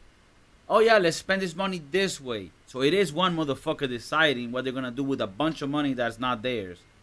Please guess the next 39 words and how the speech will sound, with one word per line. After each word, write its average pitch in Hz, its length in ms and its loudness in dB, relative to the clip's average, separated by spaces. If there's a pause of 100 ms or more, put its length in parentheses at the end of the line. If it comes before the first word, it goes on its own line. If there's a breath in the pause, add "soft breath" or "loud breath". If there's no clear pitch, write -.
(500)
That's 160 240 4
where 151 120 0
the 123 100 -6
problem 117 400 0
lies. 95 400 -8 (520)
Like, 101 120 -4
when 110 120 -2
people 139 280 0
see, 170 180 0
like, 143 240 4
"Oh, 151 80 0
we're 147 140 2
gonna 151 180 2
pay 151 220 -2
four 147 320 0
billion 147 360 2
dollars 151 380 0
in 170 60 -8
this 170 140 -10
program," 185 520 -4 (420)
all 180 120 -6
right. 175 320 2 (1200)
It's 123 120 -8
not 196 140 6
my 170 140 8
money, 139 520 4 (160)
so, 131 240 -4 (180)
so 160 120 -6
you're 151 140 0
not 190 220 2
trying 180 240 0
to 165 60 0
fucking 160 400 -4
make 156 220 2
that 147 120 4
as 135 160 -2
efficient 139 460 -4
as 110 100 -12
possible, 104 560 -6